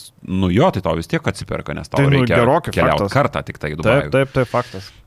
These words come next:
Speaker 1: Tai čia yra faktas ir man atrodo, kad, e,
Speaker 2: Bet to Dubajus,
Speaker 1: aš,
Speaker 2: tarkim,
Speaker 1: aš,
Speaker 2: Tel Avivas,
Speaker 1: aš
Speaker 2: viskas
Speaker 1: nesu,
Speaker 2: panašiai.
Speaker 1: aš nesu labai konservatyvus, bet yra kitas dalykas šalia to. E, fair play finansinės kažkokios tai lubos ar tai algų kepurė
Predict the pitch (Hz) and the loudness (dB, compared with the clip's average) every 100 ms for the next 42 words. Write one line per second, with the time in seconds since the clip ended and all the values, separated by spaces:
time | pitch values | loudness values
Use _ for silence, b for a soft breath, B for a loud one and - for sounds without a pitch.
0 | 87 73 76 76 92 - 127 - 92 90 | -6 -2 0 0 0 -2 -4 -2 2 2
1 | 82 82 80 - 82 87 95 101 90 95 | 2 0 -2 0 0 0 -2 -4 -4 0
2 | 92 90 87 135 160 135 117 135 160 147 | 0 0 -2 -2 0 0 2 4 4 4
3 | 135 131 131 - 123 117 131 151 120 127 | 2 2 2 4 4 4 2 2 2 2
4 | 131 123 - 131 127 113 104 - 113 - | 2 0 2 2 4 4 2 0 -2 -2
5 | 120 101 104 113 101 - 92 90 98 101 | 0 2 0 0 -2 -2 -2 -2 -2 -2
6 | 98 98 95 - 87 78 78 - - 78 | -4 -4 -4 -4 -4 -4 -8 -8 -10 -10
7 | - 80 B B B B - 90 92 90 | -8 -10 B B B B -2 2 2 2
8 | 85 - _ _ _ _ _ - - 107 | 0 -4 _ _ _ _ _ -10 0 0
9 | 95 107 110 92 - - - 90 90 95 | 2 2 2 2 -2 -10 -4 -2 -2 -2
10 | - 87 85 80 - - - - - 85 | -4 -4 -4 -6 -12 -16 -12 -10 -8 -8
11 | 82 - 82 90 92 82 80 - 82 78 | -6 -2 0 0 0 0 -2 -4 -4 -2
12 | 85 85 78 80 85 80 92 87 | -2 -2 -2 -6 -6 -6 -2 -2